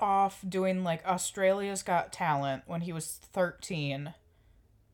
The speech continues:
And then he became a YouTube star, and then just in the past couple years, he's become a pop star. And so Suburbia is off one of his albums,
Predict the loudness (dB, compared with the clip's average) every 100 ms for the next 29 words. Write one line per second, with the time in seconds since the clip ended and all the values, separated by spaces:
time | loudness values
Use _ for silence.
0 | _ _ -6 -2 0 0 -2 -4 -6 -6
1 | -2 -2 -2 -4 -4 -6 -6 -6 0 2
2 | 4 2 0 -4 -4 -6 -10 -16 _ 0
3 | 0 -4 -6 -2 -2 -2 -6 -4 -4 -4
4 | -4 -8 -8 -4 -4 -4 -2 -2 -2 -2
5 | -2 -2 -8 _ _ _ _ _ _ _
6 | _ -10 -6 -4 -2 -2 -2 -2 2 2
7 | 2 0 -2 0 -2 -2 -4 -4 0 0
8 | 0 -2 -4 -8 -10